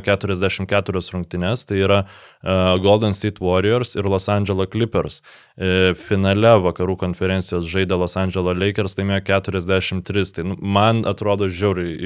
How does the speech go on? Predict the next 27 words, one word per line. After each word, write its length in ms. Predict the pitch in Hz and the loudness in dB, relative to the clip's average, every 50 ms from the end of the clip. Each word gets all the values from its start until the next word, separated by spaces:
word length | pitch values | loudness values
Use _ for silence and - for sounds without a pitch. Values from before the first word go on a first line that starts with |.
| 98 92 | -4 -4
irgi 180 | 87 90 90 | -4 -6 -8
toksai 320 | - 92 87 - - 95 90 | -8 -10 -10 -8 -8 -6 -4
drąsokas 540 | 95 92 87 - 98 101 95 - 90 - - | -4 -4 -4 -2 -2 -4 -2 -4 -8 -8 -6
spėjimas 460 | - 95 92 95 107 110 104 92 87 | -6 -4 -4 -2 -2 -2 -2 -4 -4
bus, 240 | 92 90 - - - _ - - - - - - - | -6 -8 -8 -10 -10 _ -18 -20 -20 -20 -14 -4 0
over 340 | 95 95 92 98 95 98 95 | 0 2 4 4 4 4 2
under, 220 | 101 98 95 92 | 2 2 2 2
manau, 240 | 92 95 92 95 92 | 2 0 0 0 0
vėl 240 | 90 95 95 90 85 | 0 2 2 2 0
bus 300 | 80 80 82 80 - - - 95 | -2 -4 -8 -8 -8 -8 -8 -4
belekiek 500 | 90 90 87 92 85 - 92 90 - _ | -4 -2 -2 -2 -2 -2 -2 -4 -4 _
pa-, 160 | - 85 - _ _ _ - 92 | -16 -18 -18 _ _ _ -6 -4
prašauta, 680 | 92 87 - - - 92 87 90 87 - 82 80 80 76 | -2 -2 -2 0 0 2 2 2 0 -2 -4 -6 -6 -6
kai 160 | - - 82 | -8 -10 -10
bus 160 | 82 87 87 | -8 -8 -10
spėliojama, 640 | - - 90 85 85 80 87 92 95 95 95 95 92 92 | -8 -6 -4 -2 0 2 2 2 2 0 0 -2 -2 -2
nes, 160 | 87 - - 92 | -4 -4 -6 -6
nu, 80 | 90 87 | -8 -8
tiesiog 400 | - 87 - - 82 82 - 90 | -8 -8 -8 -6 -8 -6 -4 -6
labai 220 | 87 87 92 90 | -4 -4 -4 -4
ta 80 | - - | -4 -6
lygi 300 | 82 85 85 82 90 87 | -8 -8 -6 -6 -6 -6
jau 80 | 80 - | -6 -8
kažkokia 400 | 87 - - _ _ - 82 78 | -12 -16 -18 _ _ -12 -10 -10
Vakarų 460 | 78 - 85 82 87 85 82 80 78 78 | -10 -10 -8 -6 -6 -4 -6 -6 -8 -10
konferencija 480 | 80 78 - 85 85 82 82 - - | -10 -10 -8 -8 -6 -6 -8 -8 -8
nusimato. 540 | 78 76 - - 78 80 80 78 - - - | -8 -8 -8 -8 -8 -6 -6 -6 -8 -10 -12